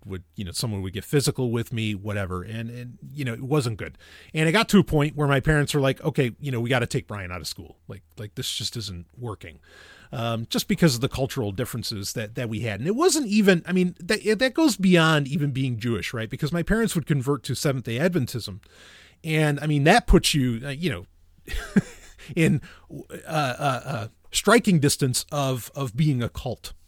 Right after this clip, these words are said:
you know, and being part of a cult. And so you're not gonna fit in well, right, with, with, with, with the, the normies. And so it got to the point where they pulled, they pulled me out,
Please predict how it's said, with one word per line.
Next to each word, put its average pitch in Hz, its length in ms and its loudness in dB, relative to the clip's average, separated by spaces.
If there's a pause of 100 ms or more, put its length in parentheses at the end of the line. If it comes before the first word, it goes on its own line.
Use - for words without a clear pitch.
(360)
you 131 100 -6
know, 120 100 -4
and 117 140 -6
being 127 200 0
part 127 220 -4
of 104 80 -6
a 101 60 -12
cult. - 340 -10
And 127 140 -10
so 180 80 0
you're 180 160 2
not 285 180 -2
gonna 202 140 -2
fit 147 260 -2
in 104 160 -4
well, - 280 -18 (300)
right, 113 300 -6
with, 120 220 -12
with, 110 340 -16
with, - 260 -10
with 113 260 -12
the, 110 120 -10
the 101 160 -10
normies. 110 480 -6 (1400)
And 180 560 4 (1300)
so 196 300 6
it 196 120 4
got 226 200 2
to 226 60 4
the 208 60 6
point 190 200 4
where 170 80 6
they 175 100 6
pulled, 156 400 2
they 151 100 0
pulled 151 260 0
me 147 140 0
out, 131 240 -2